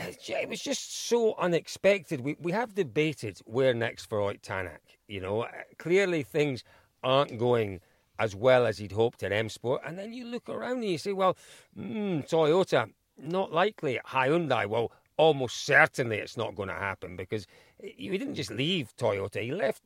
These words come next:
uh, sorry, Hyundai. He left Hyundai, um, a year early on, on his contract. He left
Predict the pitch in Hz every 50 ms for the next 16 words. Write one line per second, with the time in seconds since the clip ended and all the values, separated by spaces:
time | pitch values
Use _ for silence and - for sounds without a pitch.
0 | - - 123 113 - - 120 113 104 98 107 101 98 101 101 92 95 98 - -
1 | 143 185 247 220 - - - 151 143 151 165 160 139 123 107 95 - - - -
2 | - - _ _ _ _ _ _ _ - - 165 170 - 160 165 170 170 - -
3 | _ - 160 175 165 190 247 277 285 269 - - - - 196 214 226 220 202 143
4 | 113 92 82 - _ _ - - 139 - - 135 139 135 120 - - - 170 185
5 | 190 160 - 151 110 - - - - 139 147 196 262 262 240 - - -